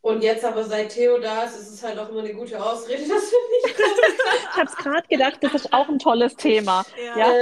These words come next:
Speaker 1: Ähm,
Speaker 2: äh, <laughs>
Speaker 1: ja.
Speaker 2: dass man einfach einen Grund hat,
Speaker 3: Mhm.
Speaker 2: entweder gar nicht erst hinzugehen oder vielleicht früher zu gehen
Speaker 1: Ja.
Speaker 2: oder wie auch
Speaker 3: Ja.
Speaker 2: immer. <laughs>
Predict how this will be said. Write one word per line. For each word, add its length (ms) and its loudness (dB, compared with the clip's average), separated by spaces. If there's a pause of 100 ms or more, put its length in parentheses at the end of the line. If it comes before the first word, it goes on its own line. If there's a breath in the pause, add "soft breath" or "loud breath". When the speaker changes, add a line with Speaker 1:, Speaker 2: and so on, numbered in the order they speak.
(120)
Speaker 1:
Ähm, 140 -2 (160)
Speaker 2:
äh, 140 -6
<laughs> 800 -10
Speaker 1:
ja. 520 0
Speaker 2:
dass 140 -10
man 120 -10
einfach 240 -6
einen 120 -12
Grund 440 -10
hat, 180 -8
Speaker 3:
Mhm. 360 -12
Speaker 2:
entweder 440 -6
gar 220 0
nicht 180 -2
erst 180 -6
hinzugehen 760 -10
oder 360 -6
vielleicht 400 -4
früher 360 -10
zu 160 -10
gehen 440 -6
Speaker 1:
Ja. 280 2
Speaker 2:
oder 100 -6
wie 80 -2
auch 100 -8
Speaker 3:
Ja. 100 -8
Speaker 2:
immer. 320 -10
<laughs> 300 -6